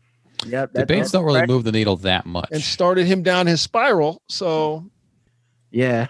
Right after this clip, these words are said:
Speaker 1: that
Speaker 3: You know.
Speaker 1: depression, dog. That
Speaker 3: But it was
Speaker 1: motherfucker
Speaker 3: interesting talking to black people about, particularly black men, about the spiral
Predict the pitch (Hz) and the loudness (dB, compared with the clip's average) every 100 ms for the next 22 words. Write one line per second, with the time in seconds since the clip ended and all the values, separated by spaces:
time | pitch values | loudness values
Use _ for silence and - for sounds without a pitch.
0 | _ - 120 120 151 139 147 120 117 113 | _ -4 -4 -4 2 2 2 -2 -2 0
1 | 117 117 120 - _ _ _ - 127 139 | 0 0 -2 -4 _ _ _ -6 -2 0
2 | - 285 262 269 294 247 214 - 220 214 | 2 2 2 2 2 2 0 2 0 0
3 | 202 180 147 170 185 - 147 139 139 131 | 0 -2 2 2 2 0 -2 -2 -4 -4
4 | 120 147 139 135 - _ - 180 170 147 | -2 2 2 0 -8 _ -4 -2 -2 -2
5 | 135 151 139 143 156 143 131 139 139 139 | 0 2 0 -2 -4 -4 -4 -2 -2 -2
6 | - 156 156 151 131 123 | -4 2 4 4 2 -4